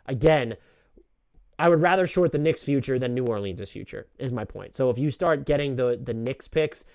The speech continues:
in play, in addition to Grimes and Barrett, if you don't mind paying him, I Q, Obi Toppin, those are guys that I think fans of other teams and maybe, um, just people who watch basketball uh, nationally just don't appreciate how good some of the Knicks youngsters could be.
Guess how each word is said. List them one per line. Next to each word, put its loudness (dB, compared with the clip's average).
in -4
play, 2
in -2
addition -2
to -4
Grimes -4
and -6
Barrett, 0
if -2
you -4
don't -4
mind -8
paying -4
him, -4
I -6
Q, -2
Obi -2
Toppin, -4
those 8
are 4
guys 6
that -2
I 0
think -6
fans 0
of 0
other 2
teams -2
and -8
maybe, 0
um, -4
just 0
people 2
who 4
watch 0
basketball 0
uh, -6
nationally -2
just -6
don't 0
appreciate -4
how -2
good 0
some -6
of -6
the -4
Knicks -6
youngsters -6
could -4
be. -4